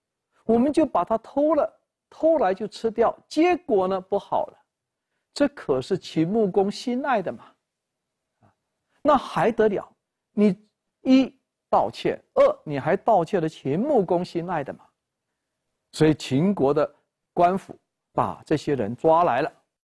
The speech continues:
而且准备要重判他们。这个案子呢，送到秦穆公那里。秦穆公一看，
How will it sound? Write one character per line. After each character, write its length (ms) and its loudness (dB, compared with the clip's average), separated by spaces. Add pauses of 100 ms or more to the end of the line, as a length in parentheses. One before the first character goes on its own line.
(760)
而 140 2
且 100 2
准 300 -2
备 140 0
要 140 2
重 340 -4
判 260 -6
他 80 -20
们。 100 -20 (960)
这 140 2
个 80 4
案 240 -2
子 180 -8
呢， 240 -10 (400)
送 200 0
到 140 4
秦 260 -4
穆 180 0
公 240 -2
那 100 -8
里。 80 -16 (540)
秦 180 2
穆 220 0
公 220 -6
一 60 -6
看， 300 -14